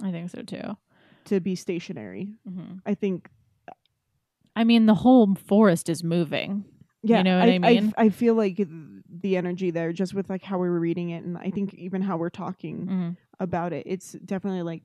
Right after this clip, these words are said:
Speaker 2: it, like, pulls you.
Speaker 1: Yeah. I
Speaker 2: Mm.
Speaker 1: think it's, it's definitely a place where I think it tells its own story.
Speaker 2: Yeah.
Speaker 1: Um,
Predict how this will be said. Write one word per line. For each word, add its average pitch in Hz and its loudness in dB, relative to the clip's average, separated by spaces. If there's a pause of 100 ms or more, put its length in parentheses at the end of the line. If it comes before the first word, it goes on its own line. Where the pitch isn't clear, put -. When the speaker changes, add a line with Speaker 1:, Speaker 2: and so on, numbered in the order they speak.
Speaker 2:
it, - -10
like, 165 -10
pulls 170 -6
you. 165 -12
Speaker 1:
Yeah. 165 -8 (300)
I 214 -2
Speaker 2:
Mm. 208 0
Speaker 1:
think 247 2
it's, - -4
it's 208 -8
definitely 202 0
a 190 -2
place 180 -2
where 175 -2
I 170 -2
think 165 -4
it 160 -6
tells 160 -6
its 165 -8
own 160 -10
story. - -12 (460)
Speaker 2:
Yeah. 165 0
Speaker 1:
Um, 156 -8